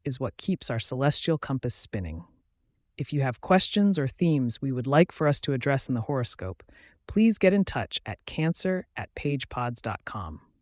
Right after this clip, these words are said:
Our email address is also in the show notes. If you enjoy the show, be sure to subscribe on your favorite podcast app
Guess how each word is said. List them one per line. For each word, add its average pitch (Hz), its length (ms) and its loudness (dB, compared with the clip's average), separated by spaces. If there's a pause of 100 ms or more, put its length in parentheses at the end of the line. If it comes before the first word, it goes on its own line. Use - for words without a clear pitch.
(260)
Our 135 180 0
email 185 360 8
address 127 480 2
is 131 100 -2
also 135 360 2
in 107 100 -2
the 107 80 -2
show 120 240 -2
notes. - 480 -8 (100)
If - 140 -6
you 170 80 4
enjoy 180 320 6
the 233 80 2
show, 180 340 6
be 175 140 0
sure 185 160 2
to 175 80 0
subscribe 160 640 2
on 143 160 0
your 127 80 0
favorite 170 440 2
podcast 135 640 -2
app 120 300 -4